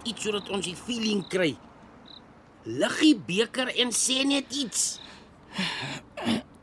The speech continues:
Speaker 2: Ons dank is vol lof en in elke lof is 'n dank.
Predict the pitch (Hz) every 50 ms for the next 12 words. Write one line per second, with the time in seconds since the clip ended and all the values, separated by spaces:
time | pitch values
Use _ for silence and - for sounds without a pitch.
0 | - 233 202 170 151 135 - - - - - - - - - - - - - -
1 | - - - 240 247 247 247 240 202 190 190 165 - - - - 202 220 262 320
2 | 359 - - - - - - - 220 233 - - - - - 302 302 294 277 247
3 | 233 240 220 175 131 - - - - - - - - - - 226 220 208 196 202
4 | - - - 339 339 349 311 - - 427 359 247 220 240 254 240 - - - -
5 | - - - - - 214 214 - 220 196 170 143 202 185 151 135 123 - -